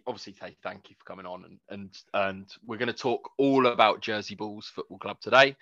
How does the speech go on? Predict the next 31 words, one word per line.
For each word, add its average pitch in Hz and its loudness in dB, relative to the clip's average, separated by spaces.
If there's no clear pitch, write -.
Um, 104 6
so 101 -2
this 131 0
episode 104 -2
is 95 -18
gonna 98 -16
be 98 -16
centered 101 -10
around 131 4
Jersey 104 -6
Bulls 107 -4
and, 98 -14
and, 98 -12
and 98 -10
everything 101 -8
Jersey 98 -12
Bulls. - -20
So, 107 8
Ian, 120 4
if 120 -14
you 160 -4
could 143 -14
sort 147 0
of 117 -6
explain 123 -4
to 117 -4
us 101 -2
how, 117 0
I 120 4
mean, 120 -2
you're 139 -2